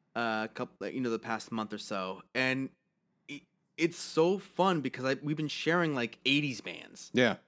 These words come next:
Speaker 1: Like, I've sent him a couple eighties bands that I've discovered, and he sends me him, some of his stuff and his inspiration. And I would love to have an episode on synth and synthwave
Speaker 2: I think we should.
Speaker 1: on the show,
Speaker 2: That, that'd be a,
Speaker 1: but
Speaker 2: that'd
Speaker 1: we
Speaker 2: be a good
Speaker 1: definitely
Speaker 2: category.
Speaker 1: should someday.
Speaker 2: And I gotta
Speaker 1: It would be
Speaker 2: clarify,
Speaker 1: fun.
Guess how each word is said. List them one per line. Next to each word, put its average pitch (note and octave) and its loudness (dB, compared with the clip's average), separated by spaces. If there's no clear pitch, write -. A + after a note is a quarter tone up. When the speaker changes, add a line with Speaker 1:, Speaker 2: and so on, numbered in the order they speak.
Speaker 1:
Like, C3 -2
I've C3+ 2
sent - -2
him C3 -2
a - -4
couple C3 -4
eighties B2 0
bands B2 0
that B2 0
I've A#2+ 0
discovered, A#2+ 0
and A2 -10
he B2 -2
sends A2+ -6
me A2+ -2
him, A#2 -8
some A#2+ -4
of G2 -6
his C#3 -4
stuff C#3 0
and F#2+ -10
his B2 -6
inspiration. C3+ -2
And C3 4
I B2+ 6
would D#3 4
love A#2 2
to G2+ -10
have G2 -4
an D#2+ -8
episode G2 -6
on F#2 -8
synth F2 -10
and G#2 -4
synthwave F#2+ -4
Speaker 2:
I - 4
think G#3+ 4
we A3 2
should. A#3+ 2
Speaker 1:
on F#3 0
the - -8
show, - -2
Speaker 2:
That, E3+ 6
that'd F#3+ 6
be G#3 8
a, G3 8
Speaker 1:
but D3+ 0
Speaker 2:
that'd F3+ 6
Speaker 1:
we F3+ 8
Speaker 2:
be F3+ 8
a E3+ 8
good D#3+ 6
Speaker 1:
definitely B2 4
Speaker 2:
category. F#2+ 2
Speaker 1:
should - -4
someday. F#2 -2
Speaker 2:
And E3+ 6
I G3+ 6
gotta G#3 8
Speaker 1:
It G3 4
would - -4
be - -8
Speaker 2:
clarify, A#2 6
Speaker 1:
fun. G2 -2